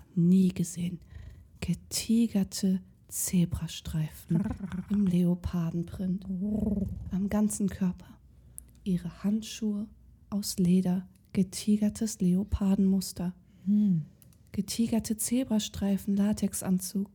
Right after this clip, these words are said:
Speaker 1: getigerte
Speaker 2: Hm.
Speaker 1: Zebrastreifen im Leopardenmuster, Haare. Einfach alles an ihr war im Animal Print. Und weil du dachtest, wenn ich schon so verloren in der Wildnis bin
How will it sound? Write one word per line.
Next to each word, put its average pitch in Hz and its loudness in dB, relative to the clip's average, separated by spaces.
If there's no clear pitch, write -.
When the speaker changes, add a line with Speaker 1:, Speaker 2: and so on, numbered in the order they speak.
Speaker 1:
getigerte 220 -2
Speaker 2:
Hm. 226 -12
Speaker 1:
Zebrastreifen 226 -2
im 214 2
Leopardenmuster, 214 0
Haare. 220 0
Einfach 185 -4
alles 214 2
an 185 -4
ihr 190 0
war 180 4
im 196 4
Animal 185 6
Print. 180 2
Und 214 6
weil 220 6
du 226 4
dachtest, 233 0
wenn 254 6
ich 262 2
schon 233 4
so 220 6
verloren 220 4
in 214 4
der 202 4
Wildnis 233 0
bin 190 -2